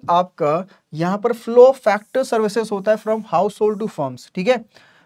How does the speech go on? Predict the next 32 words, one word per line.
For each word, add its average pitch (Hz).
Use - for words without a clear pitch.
जब 196
कभी 214
भी 254
हम 175
सर्विसेज 233
देते 180
हैं, 202
कौन 226
सी? 226
फैक्टर 196
सर्विसेज, 220
यानी 214
कि 233
मजदूरी 208
करते 208
हैं 202
किसमें? 208
फर्म्स 175
में, 135
हम 190
जैसे 165
हाउसहोल्ड 165
लोग, 127
ठीक 170
है। -
और 247
उसके 277
बदले 208
में 131
क्या 208
होता 208
है 247